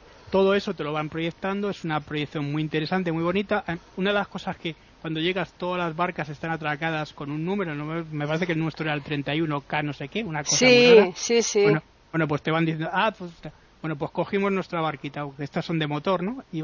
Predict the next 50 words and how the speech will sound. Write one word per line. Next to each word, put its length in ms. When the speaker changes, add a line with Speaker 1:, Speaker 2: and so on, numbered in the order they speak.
Speaker 1:
ya 140
íbamos 240
con 140
la 80
barquita, 500
con 160
el, 80
bueno, 220
con 100
la 80
barquita, 300
era 80
un 120
barco 300
de 60
estos 240
que 140
van 580
treinta 460
personas 560
o 60
veinte 220
personas, 300
no 80
sé 140
cuántos 380
íbamos 300
Speaker 2:
Hmm. 40
Speaker 1:
allí. 180
Bueno, 160
pues 160
había 220
una 140
de 60
las 160
barcas 280
también 280
española 480
que 80
se 100
había 140
quedado 240
tirada, 380
entonces 340
lo 80
que 180
yo 80
llevaba 200
una 140
linterna, 580